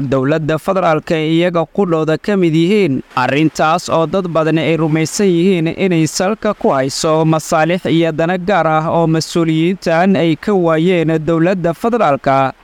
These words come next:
balse ujeeddadooda aysan ahayn turid ay u sameynayaan bulshada Soomaaliyeed.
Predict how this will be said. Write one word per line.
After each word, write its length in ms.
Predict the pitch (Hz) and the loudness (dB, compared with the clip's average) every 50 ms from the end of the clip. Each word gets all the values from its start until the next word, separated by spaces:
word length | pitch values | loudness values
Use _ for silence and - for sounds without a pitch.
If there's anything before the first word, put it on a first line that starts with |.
| - | -6
balse 440 | 135 120 135 131 131 - - 175 160 | -4 -2 -2 -2 -2 -2 -2 -2 -2
ujeeddadooda 840 | 127 160 165 139 - - 160 151 147 151 190 175 175 170 170 170 220 - | 0 -2 -2 -2 -2 -2 -2 0 0 0 0 0 0 0 0 0 0 -2
aysan 340 | 120 127 127 - - 147 131 | -2 -4 -4 -4 -2 -2 0
ahayn 380 | 123 139 156 160 156 156 151 160 156 - | 0 0 0 0 0 0 0 -2 -2 -2
turid 280 | - 170 175 196 185 120 | -2 -2 -2 -2 0 0
ay 140 | 151 156 151 | -2 -2 -2
u 120 | - - 185 | -2 -4 -4
sameynayaan 800 | - - 175 156 165 170 185 185 170 165 175 185 175 165 160 160 156 151 | -2 -2 -2 -2 0 0 -2 -2 -2 0 0 0 2 2 2 0 0 0
bulshada 480 | 151 160 160 151 - - 233 175 131 123 | 0 -2 -2 -2 -2 -2 -2 -2 -4 -4
Soomaaliyeed. 920 | - - 139 131 127 131 131 131 127 135 135 135 135 135 139 135 131 131 | -4 -2 -2 -2 0 0 0 0 0 0 0 2 2 2 0 0 -2 -4